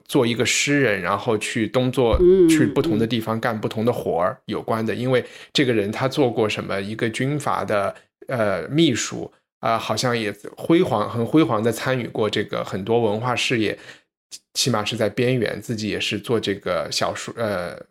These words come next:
Speaker 1: 诗刊的编辑。后来他又成了一个，老了以后怎么变得特别胖，摆摊儿，也成洗衣女，就什么工作都，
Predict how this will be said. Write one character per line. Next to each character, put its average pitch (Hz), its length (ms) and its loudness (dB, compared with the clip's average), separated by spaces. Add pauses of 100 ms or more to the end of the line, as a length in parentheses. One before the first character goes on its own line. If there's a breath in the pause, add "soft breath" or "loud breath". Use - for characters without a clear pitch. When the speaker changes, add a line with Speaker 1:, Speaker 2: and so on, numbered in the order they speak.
(360)
Speaker 1:
诗 - 240 2
刊 135 380 -2
的 110 200 2 (300)
编 135 260 0
辑。 120 280 -6 (280 soft breath)
后 156 220 2
来 117 140 2
他 135 160 -4
又 143 100 4
成 120 180 -4
了 123 60 0
一 131 60 0
个， 127 220 0
老 110 220 0
了 135 120 2
以 135 100 0
后 123 160 -4
怎 104 120 -8
么 98 100 -4
变 143 180 0
得 127 80 -2
特 131 160 -2
别 127 120 0
胖， 120 340 -2
摆 98 160 -2
摊 131 200 -4
儿， 156 260 0
也 110 120 -2
成 - 180 -4
洗 110 360 0
衣 151 100 0
女， 143 340 -2
就 - 140 -10
什 110 160 -4
么 104 80 -4
工 131 200 -4
作 135 140 -2
都， 110 280 -4